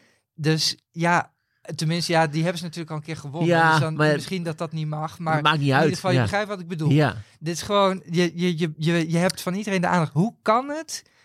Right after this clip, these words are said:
Speaker 1: dat het dan pas volgende, vorige week een beetje is losgebarsten?
Speaker 2: Ik heb een theorie, maar het is echt nergens op gebaseerd, maar toch is het een theorie.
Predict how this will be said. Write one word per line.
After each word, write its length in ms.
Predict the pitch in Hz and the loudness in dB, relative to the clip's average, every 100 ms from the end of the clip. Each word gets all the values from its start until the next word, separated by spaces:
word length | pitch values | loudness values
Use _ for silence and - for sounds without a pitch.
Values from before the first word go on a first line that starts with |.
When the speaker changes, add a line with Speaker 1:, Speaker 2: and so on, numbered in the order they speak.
| - | -2
Speaker 1:
dat 220 | 190 202 | -2 0
het 120 | 180 | 0
dan 260 | 180 170 151 | 0 0 0
pas 200 | 160 147 | -2 -2
volgende, 500 | - 220 269 - 190 | -4 -6 -6 -6 -6
vorige 380 | 156 220 - 220 | 0 0 0 -2
week 320 | 196 190 185 | 0 0 0
een 140 | 165 160 | -4 -2
beetje 280 | 175 165 | -2 -4
is 100 | 147 | -6
losgebarsten? 760 | 165 240 - 135 117 101 - 160 | -4 -6 -4 -4 -4 -2 0 2
Speaker 2:
Ik 60 | |
heb 120 | 156 147 | 2 0
een 60 | |
theorie, 400 | - 135 117 92 | 0 2 4 4
maar 80 | 98 | 2
het 60 | 120 | 2
is 140 | 170 | 0
echt 220 | - 202 165 | 0 -2 0
nergens 320 | 180 208 - | 0 2 0
op 80 | 160 | 0
gebaseerd, 380 | 156 131 104 | 0 0 0
maar 80 | 98 | 0
toch 180 | 135 156 | 0 0
is 100 | 143 | 0
het 100 | 190 | -2
een 60 | 123 | -4
theorie. 420 | 123 107 90 | -2 -2 -4